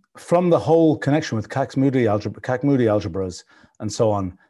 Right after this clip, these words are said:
that might be a path into coordinatization of certain kinds of branchial spaces, because there is a, a description of these kinds of things in, you know, this is a case where we've got a branchial space, but there is essentially a kind of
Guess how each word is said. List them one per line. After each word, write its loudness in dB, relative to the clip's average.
that -2
might 0
be 2
a 4
path 0
into -2
coordinatization -2
of -8
certain -4
kinds -6
of -6
branchial -6
spaces, -12
because -2
there 2
is 0
a, 2
a -4
description -2
of -4
these -6
kinds -4
of -10
things -6
in, -4
you -4
know, -2
this 0
is -2
a 0
case -2
where 0
we've 0
got 2
a -8
branchial 0
space, -2
but -8
there 2
is 0
essentially -2
a -2
kind -2
of -2